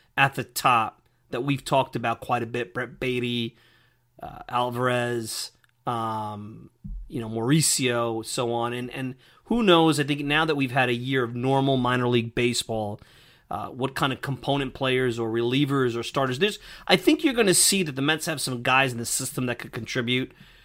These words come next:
uh, at least on a complimentary basis. I don't think it's completely barren, but obviously their top ten or their overall depth, uh, you saw that throughout the summer, is not where it needs to be. Uh, that's why you had Robert Stock making starts and what have you.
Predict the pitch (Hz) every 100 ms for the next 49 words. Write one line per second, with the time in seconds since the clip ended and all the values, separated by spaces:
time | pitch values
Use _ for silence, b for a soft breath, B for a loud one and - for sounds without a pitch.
0 | b - 127 123 135 151 160 139 120 -
1 | 143 127 127 123 - 120 120 120 120 -
2 | 120 - - b b - 139 139 131 -
3 | 151 143 151 143 120 123 120 117 117 B
4 | B - 165 - - 240 226 185 - 160
5 | 151 139 120 135 - 147 139 - 143 139
6 | 117 117 131 123 123 117 117 131 123 -
7 | b b b b - - - - 190 -
8 | - 190 151 - 143 135 123 - 143 120
9 | 113 120 127 117 117 110 110 - - 113
10 | 113 98 - b b b b - - 127
11 | 135 151 135 127 120 135 117 - - -
12 | 135 120 117 107 110 104 - 113 107 -
13 | 113 104 104 117 110 80